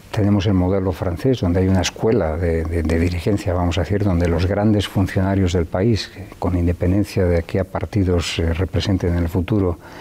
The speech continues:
son preparados y preparados de forma muy seria. Eso aquí no existe. Eh, eso aquí en España, eh, en brilla por su ausencia y tenemos, ya te digo, una pobreza intelectual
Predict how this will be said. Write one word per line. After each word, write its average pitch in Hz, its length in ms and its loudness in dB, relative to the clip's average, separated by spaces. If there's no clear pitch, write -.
son 90 220 0
preparados 92 580 0
y 92 60 0
preparados 87 500 -2
de 87 80 -2
forma 90 260 -2
muy 85 160 0
seria. 110 380 0
Eso - 180 -2
aquí 98 160 -4
no 82 120 -4
existe. - 360 -8
Eh, 90 420 0
eso 90 180 -4
aquí 92 220 0
en 90 120 4
España, 90 540 0
eh, 90 640 -2
en 107 140 4
brilla 92 300 2
por 92 180 -4
su - 100 -6
ausencia 113 600 0
y 90 140 2
tenemos, 92 640 0
ya 92 240 0
te - 140 -2
digo, 104 340 0
una 92 140 0
pobreza 95 680 -2
intelectual 85 680 -2